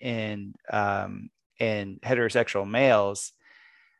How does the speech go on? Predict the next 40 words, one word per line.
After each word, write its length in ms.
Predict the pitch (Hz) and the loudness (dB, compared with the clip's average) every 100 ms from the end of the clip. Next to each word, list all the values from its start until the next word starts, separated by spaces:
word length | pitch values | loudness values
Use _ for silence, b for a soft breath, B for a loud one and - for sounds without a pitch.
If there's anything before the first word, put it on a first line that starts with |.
| b _ _ _ _ _ _ - - | b _ _ _ _ _ _ -12 4
when 180 | 143 135 | 4 6
two 240 | - 190 | 6 6
positives 680 | - 151 160 143 135 123 - | 8 10 10 10 6 4 2
come 200 | 147 123 | 2 2
together, 640 | 113 98 135 120 113 107 | 2 6 8 8 4 0
it's 280 | 107 - - | -2 -4 2
like, 260 | 123 120 - | 4 4 -2
it's, 320 | - 123 - - _ _ _ _ - | -2 -2 -2 -8 _ _ _ _ -4
you, 160 | 131 | 4
like, 220 | 135 135 - | 8 6 4
you 100 | 135 | 0
can 360 | 147 160 151 | 4 6 6
have 280 | 131 135 123 | 6 6 4
a 80 | 110 | 4
benefit. 600 | 127 127 120 - 98 - 113 | 2 2 0 -4 -6 -6 -4
There 120 | 107 | -4
can 420 | - 139 135 117 | -2 2 2 0
be 220 | 110 127 | 0 0
that, 380 | 110 92 87 90 _ _ _ b b b b | 4 4 4 2 _ _ _ b b b b
but 220 | 143 139 | 8 8
there 160 | 135 131 | 8 6
is 400 | 120 160 156 127 | 6 8 8 8
a 60 | 120 | 2
resistance 680 | 107 113 127 123 - 107 - | 0 2 2 2 -2 -10 -10
in 100 | 107 | -8
the 100 | 101 | -4
field. 420 | 135 113 92 - - | 0 0 0 -6 -4
But 120 | 113 | -2
when 140 | 120 | -2
a 40 | 110 | 0
positive 500 | - 139 131 117 104 | 6 8 8 4 0
and 100 | 107 | 4
negative 380 | 170 196 135 | 6 8 4
come 160 | - 123 | 2 -4
together, 500 | 113 113 110 113 110 | -2 0 2 0 0
there's 240 | 104 113 - | 0 -2 0
this 200 | 113 - | -4 -4
beautiful 520 | - 143 139 - 107 | 0 4 4 4 -4
circuit 460 | - 151 - 107 - | 4 4 4 0 0
that 140 | 95 | -6